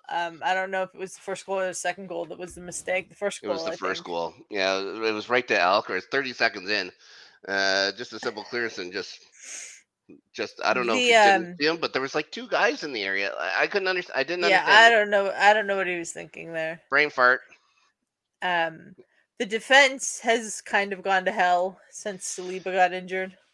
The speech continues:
Speaker 2: I was gonna ask you, h-, how, how, uh, difficult has it been without William Saliba on your back
Speaker 1: It's,
Speaker 2: for
Speaker 1: it's been bad.
Speaker 2: Yeah.
Speaker 1: Um,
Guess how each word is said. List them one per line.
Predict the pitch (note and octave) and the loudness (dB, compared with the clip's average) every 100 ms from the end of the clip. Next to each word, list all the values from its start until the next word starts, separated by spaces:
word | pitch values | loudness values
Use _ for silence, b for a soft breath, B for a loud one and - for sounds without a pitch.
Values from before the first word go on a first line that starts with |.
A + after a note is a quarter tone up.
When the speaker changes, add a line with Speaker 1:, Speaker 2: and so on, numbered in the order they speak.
| _ - | _ -2
Speaker 2:
I | A#2+ | 0
was | B2+ | 0
gonna | C3 | 0
ask | A2 G#2+ - | 2 2 -2
you, | G#2+ | -6
h-, | F#2+ | -4
how, | A2+ A#2 A#2+ B2+ B2 - | -4 2 4 4 0 -4
how, | A2+ A#2 A#2 A2 | 4 4 4 4
uh, | G2 E2 - C#3+ - A#2+ A#2+ | 4 4 -2 -18 -14 -14 -6
difficult | A#2 A2 G#2 G2+ | -6 -6 -8 -2
has | G#2 F#2 | -2 -4
it | F#2 | -8
been | G#2+ G2+ | -4 -4
without | F#2+ G2 G2 | -4 -6 -6
William | D2+ F#2+ G#2+ | -6 -6 -8
Saliba | - D#2 C#2+ D#2+ G2+ G#2 F2 E2 | -10 -14 -14 -12 -10 -6 -6 -8
on | E2+ | -10
your | D#2+ | -12
back | D2+ E2+ F2 F#2+ | -12 -4 -2 -2
Speaker 1:
It's, | - - | -4 -10
Speaker 2:
for | F2 F2+ F2 | -6 -4 0
Speaker 1:
it's | E2+ - - | -2 -2 0
been | E4+ D4+ A3 | 0 0 -2
bad. | G3+ G3+ F#3 D3+ F#3 _ _ _ _ _ - | 0 2 0 0 -6 _ _ _ _ _ -4
Speaker 2:
Yeah. | F#3+ F#3 F3 | 0 2 2
Speaker 1:
Um, | E3 - | -2 -10